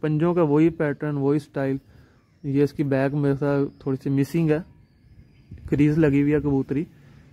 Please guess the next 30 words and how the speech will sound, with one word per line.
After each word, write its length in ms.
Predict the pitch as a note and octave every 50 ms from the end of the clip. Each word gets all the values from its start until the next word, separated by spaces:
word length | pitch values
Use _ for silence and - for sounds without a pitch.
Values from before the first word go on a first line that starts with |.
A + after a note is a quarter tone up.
| - - _ -
ठीक 180 | F3+ G#3+ G3+
है। 120 | A#3 G#3 F#3+
ये 240 | E3 F3 F#3 G#3
है 200 | F#3+ F#3 F3+ F3+ E3+
चक्कर 400 | - E3 - - - F#3 F#3+ F#3
इसका, 280 | F3 - - F#3 F3+ F3
ये 200 | E3+ E3+ F3 E3+
हड्डी 340 | E3 D3+ C3+ A#2+ D#3+ F3+ F3
जोड़ 240 | D3 D#3 D#3 D#3 D3+
की 100 | D#3+ D#3+
बड़ी 200 | D3 D3+ E3 E3
परफेक्ट 440 | - E3+ D3+ - - D3+ D3 - E3+
मादी 340 | E3 D#3+ D3+ D3 D3 E3 E3+
है। 60 | E3+
अंडे 280 | D#3+ D3+ D3 D#3 E3+ D#3
देने 260 | D3+ D3 C#3+ D3+ C#3+
के 80 | E3 D#3
बावजूद 640 | C#3+ D#3 D3+ D3 D3 C3+ C3+ D3 D#3+ E3+ F3+ E3+ E3
भी 200 | D#3+ E3 D#3+ D#3+ E3 - - - - - - - - - - -
इसके 280 | D3+ - - - F3+ E3
जोड़ 240 | C#3 D#3 D#3+ E3
में 140 | F#3 G3 G3+
बिल्कुल 460 | D4 D#4+ D#4 - D4+ D4 C#4 C4+ C4
मामूली 500 | A#3+ A#3+ A#3+ A3+ F#3+ F#3+ F#3+ G3 G3+ G#3
सा 120 | F#3+ G3 F3+
फ़र्क 320 | D3 - C3 B2+ B2 - C3
आया, 220 | B2 B2 B2 C3
ठीक 280 | C3+ - - G3 G#3+ A#3+
है 80 | A#3+ A3+
जनाब। 300 | G#3 F3+ E3+ E3+ D#3+